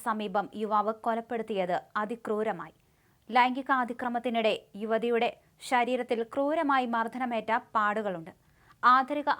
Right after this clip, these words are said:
അവയവങ്ങൾക്കും ക്ഷതമേറ്റിട്ടുണ്ട്. മീനാക്ഷിപുരം പട്ടഞ്ചേരി മല്ലൻകുളമ്പ് സ്വദേശി എസ് സുബ്ബയ്യനെ സൗത്ത് പോലീസ്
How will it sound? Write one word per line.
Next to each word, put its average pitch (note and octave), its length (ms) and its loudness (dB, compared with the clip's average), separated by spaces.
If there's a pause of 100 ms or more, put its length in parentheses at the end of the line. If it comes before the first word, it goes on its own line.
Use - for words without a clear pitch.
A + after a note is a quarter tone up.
അവയവങ്ങൾക്കും A#3+ 640 0 (220)
ക്ഷതമേറ്റിട്ടുണ്ട്. G#3 760 -4 (540)
മീനാക്ഷിപുരം D4+ 800 0
പട്ടഞ്ചേരി C#4 580 0 (100)
മല്ലൻകുളമ്പ് A#3+ 760 0 (160)
സ്വദേശി G#3+ 520 -4 (280)
എസ് A3+ 200 -6 (300)
സുബ്ബയ്യനെ A3+ 600 -2 (460)
സൗത്ത് E4 400 2
പോലീസ് C4 360 -2